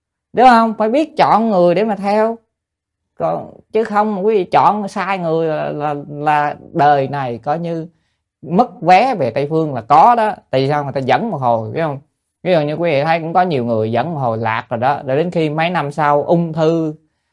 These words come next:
ra tới, cái sao? Sợ sệt. Công, tại sao? Công phu mình chưa đủ mà.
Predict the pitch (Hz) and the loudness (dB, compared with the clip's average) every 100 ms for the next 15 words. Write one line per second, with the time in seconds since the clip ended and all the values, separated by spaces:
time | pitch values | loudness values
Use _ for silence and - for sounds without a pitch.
0 | _ - 147 151 160 165 220 226 _ _ | _ -4 0 2 6 6 4 -2 _ _
1 | _ _ _ 220 208 185 190 185 - - | _ _ _ 4 6 6 2 -4 -16 -8
2 | 127 110 131 139 123 117 127 _ _ _ | -4 -2 -2 -2 -4 -4 -6 _ _ _
3 | _ 185 185 - 156 185 180 185 - 254 | _ 2 2 0 2 4 2 2 6 6
4 | 247 240 240 196 208 196 160 233 269 185 | 8 8 8 4 6 8 8 8 4 2
5 | 185 | 0